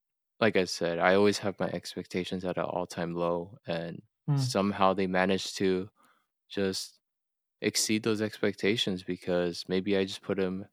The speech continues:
Speaker 1: at a super low bar that I don't really, uh, pay too much attention to it unless, you know, there's
Speaker 2: Mm.
Speaker 1: something different or something refreshing about it. And so,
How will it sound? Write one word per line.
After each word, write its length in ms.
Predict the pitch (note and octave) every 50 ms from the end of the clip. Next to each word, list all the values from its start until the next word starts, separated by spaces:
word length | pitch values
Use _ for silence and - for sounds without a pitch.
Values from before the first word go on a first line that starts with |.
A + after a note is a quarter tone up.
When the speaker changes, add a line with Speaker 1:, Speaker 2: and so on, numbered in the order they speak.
| _ _ -
Speaker 1:
at 120 | F#2+ F#2+ F#2+
a 60 | F#2
super 640 | - - - - - - A2+ G2+ - G#2+ G2+ G2 F#2+
low 440 | F#2 F#2 F#2 F#2 F#2 F#2 G2 A2 _ - - _ _ _ _ _ _ _ -
bar 440 | - - F2+ F2+ F#2 F#2 F#2 F#2 F#2
that 320 | - F2 E2+ - - - _ _ _ _ _ _ _ _ _ _ _ _ _ _ _ _ _ _
I 140 | - G2 F#2 F#2
don't 180 | F#2 F2+ F2
really, 340 | F2+ F#2 F2+ F2+ F2+ F2+ F2
uh, 280 | E2+ F2 E2+ F2 F2 F#2 - _ _ _ _ _ _ _ _ - - -
pay 140 | - G2 F#2
too 160 | - - G#2
much 200 | F#2+ F2+ F2 -
attention 460 | F#2 E2+ - - F#2+ F#2 - - F#2+ -
to 160 | - F#2 F2
it 120 | E2+ E2+ -
unless, 600 | F#2+ F2+ F2 F2 F2 F2 E2+ - - - - - _ _ _ - - - -
you 100 | F#2 F2
know, 260 | E2+ E2+ F2 F#2 - _ _ _ _
there's 160 | - F#2 F2+ E3
Speaker 2:
Mm. 20 |
Speaker 1:
something 540 | D#3 D3+ C3+ G2 - - - F#2+ F2+ F2+ - _ -
different 480 | F#2+ F#2 F2 - - - E2+ E2 -
or 200 | F#2 F#2+ E2 E2
something 380 | - - - F#2 F2 - F2 E2+
refreshing 580 | - E2+ - - - E2+ F2 - - - E2 E2+
about 380 | E2+ E2 - D#2+ E2+ E2+ E2+ E2
it. 120 | E2 D#2+
And 180 | F2 E2+ E2+ -
so, 360 | - - F2 E2 E2+ E2+